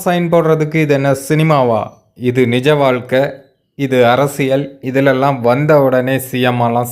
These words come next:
சைன் போட முடியாது. அது எவ்வளோ பெரிய நடிகரா இருந்தாலும் சரி, அதெல்லாம் முடியாது அப்படின்னு ரோஜா வந்து சமீபத்திய ஒரு பிரஸ் மீட்ல பேசியிருக்காங்க. அந்த விஷயங்கள் தான் இப்ப இணையத்துல வைரல் ஆயிட்டிருக்கு.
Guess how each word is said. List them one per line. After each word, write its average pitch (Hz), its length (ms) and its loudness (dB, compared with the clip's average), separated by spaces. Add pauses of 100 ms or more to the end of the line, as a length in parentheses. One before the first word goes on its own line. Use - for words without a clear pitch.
சைன் 117 240 -4
போட 113 220 0
முடியாது. 110 640 0 (380)
அது 110 160 -8
எவ்வளோ 113 240 4
பெரிய 120 320 0
நடிகரா 113 420 -2
இருந்தாலும் 110 360 -6
சரி, 123 300 -6
அதெல்லாம் 110 380 -4
முடியாது 107 520 -2
அப்படின்னு 107 340 -6 (640)
ரோஜா 185 400 2
வந்து 139 300 -2
சமீபத்திய 117 720 -2
ஒரு 104 220 -2
பிரஸ் 110 320 -2
மீட்ல 110 260 -4
பேசியிருக்காங்க. 104 640 -4 (520)
அந்த 196 200 2
விஷயங்கள் 156 400 -2
தான் 139 140 0
இப்ப 120 180 -4
இணையத்துல 117 540 -4
வைரல் 110 320 -4
ஆயிட்டிருக்கு. 101 440 -8